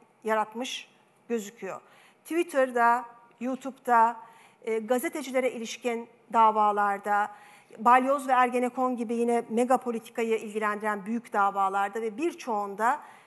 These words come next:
anayasa yargısının son sözü söylediğini ve bu davalarda özgürlükçü tutum takındığını görüyoruz. Ancak Anayasa Mahkemesi'nin bu özgürlükçü anlayışının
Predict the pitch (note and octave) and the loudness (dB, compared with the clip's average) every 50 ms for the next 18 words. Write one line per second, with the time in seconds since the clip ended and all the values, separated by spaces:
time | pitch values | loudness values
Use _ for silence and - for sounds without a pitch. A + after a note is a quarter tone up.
0 | _ _ _ A#3+ B3+ D#4 D4+ C#4 C4 - B3 A3+ A3 A3 A3 A3 - - C4 B3+ | _ _ _ -2 -2 0 -2 -4 -4 -4 -2 0 0 0 -2 -4 -8 -10 -12 -12
1 | - - E4 E4 D#4+ C4 - B3 A3 G3+ - G#3+ G3+ F#3 - - - - - A3 | -10 -6 -6 -6 -6 -6 -8 -10 -10 -10 -8 -10 -10 -10 -12 -14 -14 -10 -8 -8
2 | G#3 G3+ G3 G3 - G3+ G3+ A#3+ C4 C#4 A#3+ B3+ C#4 - - A3+ A3+ A3 G#3+ G#3+ | -8 -8 -10 -10 -10 -10 -8 -8 -8 -8 -8 -10 -12 -10 -2 2 2 2 4 4
3 | A3 G#3+ G#3+ G#3+ A#3 B3 - - A3 A3 G3 B3+ A#3+ A#3 - - C4 - A#3 - | 2 2 2 0 -2 -4 -4 -6 -6 -6 -6 -8 -10 -10 -10 -12 -16 -16 -14 -12
4 | B3 A#3 G3+ A3 G#3 - - G3 F#3 F#3+ G3 F#3+ G3 A3+ C#4+ D#4+ D#4 - - _ | -12 -12 -12 -12 -14 -12 -12 -12 -10 -10 -10 -6 -4 -4 -4 -4 -6 -12 -20 _
5 | - G#3+ G3+ G3+ F3 - - - - - _ _ - - - - - - - - | -10 -8 -8 -8 -10 -12 -16 -18 -20 -20 _ _ -20 -20 -20 -20 -20 -8 -4 0
6 | D4 F#4 F#4 G#4 F#4+ - - A#3 B3 D#4 G4 G#4+ G4 - D4+ C4+ B3+ B3 A#3+ B3 | 0 0 0 -2 -4 -6 -6 -6 -4 -4 -4 -6 -6 -6 -2 0 0 0 0 -2
7 | B3 A#3 A3+ G#3+ G#3+ - A#3 A#3 A3 G3 G#3+ E4+ - C#4+ C#4 B3+ A3 A3 C4 A#3 | -6 -6 -6 -8 -8 -10 -10 -10 -10 -8 -6 -6 -6 -4 -6 -6 -6 -6 -8 -8
8 | A#3+ A#3+ - - - - F4+ E4 - - _ A3+ A3 G#3+ G#3 G#3 G3+ F#3+ - - | -8 -10 -12 -16 -12 -10 -8 -8 -8 -8 _ -6 -6 -6 -6 -10 -12 -14 -14 -12
9 | G#3+ G3+ G#3+ C4 F4 G4+ G4 | -8 -4 -4 -2 -2 -4 -6